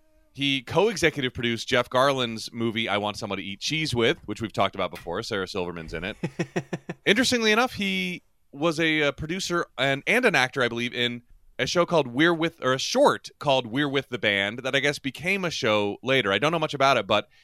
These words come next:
Speaker 1: he was on an episode with Alanis Morissette, fellow Curb Your Enthusiasm
Speaker 2: No way.
Speaker 1: co-star.
Speaker 2: Okay.
Speaker 1: Yeah. And he was one of the head segment producers on BattleBots. What a weird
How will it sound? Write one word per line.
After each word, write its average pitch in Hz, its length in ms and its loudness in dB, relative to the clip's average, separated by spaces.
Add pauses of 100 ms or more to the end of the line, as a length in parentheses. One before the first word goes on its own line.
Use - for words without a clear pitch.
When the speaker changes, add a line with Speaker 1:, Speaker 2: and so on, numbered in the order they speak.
Speaker 1:
he 139 100 0
was 147 120 2
on 160 140 4
an 160 80 2
episode 151 280 2
with 135 200 2
Alanis 131 380 0
Morissette, 127 500 2 (300)
fellow 113 300 4
Curb 117 220 -2
Your 113 80 0
Enthusiasm 110 580 0
Speaker 2:
No 403 160 4 (180)
way. - 260 6
Speaker 1:
co-star. 165 320 4
Speaker 2:
Okay. 127 200 6
Speaker 1:
Yeah. 95 280 4 (120)
And 135 540 0
he 139 140 0
was 151 240 0 (400)
one 151 160 2
of 170 60 4
the 147 120 2
head 165 320 2
segment 175 400 0
producers 127 420 -4
on 117 280 -2
BattleBots. 95 800 0 (260)
What 202 120 2
a 226 40 6
weird 147 120 0